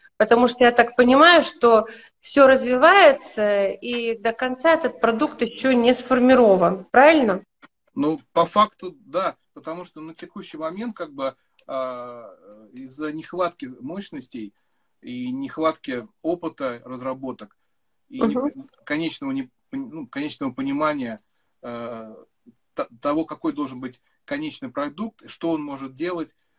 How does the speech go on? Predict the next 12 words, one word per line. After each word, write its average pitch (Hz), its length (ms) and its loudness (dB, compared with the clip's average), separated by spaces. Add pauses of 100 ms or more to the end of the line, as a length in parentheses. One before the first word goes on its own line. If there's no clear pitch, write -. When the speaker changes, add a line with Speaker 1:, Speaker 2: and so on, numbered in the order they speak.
(120)
Speaker 2:
э, 110 580 -12 (440)
как, - 340 -14
как 160 200 -8
это 151 140 -12
повлияет 147 500 -6
на 139 80 -8
нашу 139 300 -12
жизнь, 202 360 -10 (440)
э, - 60 -20 (640)
и 135 140 -14
на 147 140 -2
будущее. 117 600 -10